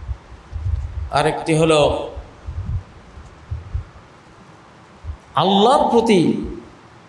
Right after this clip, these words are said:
মূসা আলাইহিস সালামের মতো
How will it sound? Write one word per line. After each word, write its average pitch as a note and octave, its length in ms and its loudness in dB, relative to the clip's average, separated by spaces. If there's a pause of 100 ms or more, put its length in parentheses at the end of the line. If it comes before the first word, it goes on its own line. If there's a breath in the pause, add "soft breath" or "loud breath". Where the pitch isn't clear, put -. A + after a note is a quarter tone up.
(180)
মূসা G#3+ 500 4
আলাইহিস C4+ 460 4
সালামের C#4+ 540 6
মতো A#3 600 4